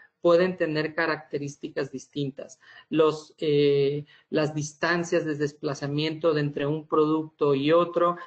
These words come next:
entre una etapa y otra, pueden ser diferentes y por tanto no sería conveniente. Entonces, esto es importante,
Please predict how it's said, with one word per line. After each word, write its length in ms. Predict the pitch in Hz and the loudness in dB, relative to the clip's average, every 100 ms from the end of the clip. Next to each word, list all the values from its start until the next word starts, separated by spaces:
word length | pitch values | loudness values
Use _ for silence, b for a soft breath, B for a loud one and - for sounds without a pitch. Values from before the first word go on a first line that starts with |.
| B | B
entre 280 | 156 147 147 | -6 -2 0
una 260 | 147 156 151 | 0 0 -2
etapa 400 | 151 147 - 139 | -4 -6 -4 0
y 100 | 156 | 2
otra, 340 | 160 165 156 | 2 -2 0
pueden 260 | 151 147 139 | 0 0 -2
ser 240 | - 143 | -4 -6
diferentes 720 | 143 - 143 156 175 196 196 B B _ | -6 -10 -6 -4 0 2 0 B B _
y 80 | 175 | -4
por 320 | - 156 151 | 0 0 0
tanto 500 | 156 160 156 175 185 170 | -4 -4 0 0 0 -4
no 240 | 160 160 | -4 -4
sería 340 | 156 151 143 | -4 -4 -4
conveniente. 600 | 143 143 131 131 127 - - | -4 -8 -8 -10 -10 -14 -12
Entonces, 640 | 156 151 160 151 170 170 B B - | -4 -2 -2 2 0 0 B B -2
esto 300 | 170 170 180 | -2 0 -2
es 100 | 175 | -2
importante, 880 | 165 160 160 175 190 196 226 226 | -2 -2 0 -2 -2 2 2 2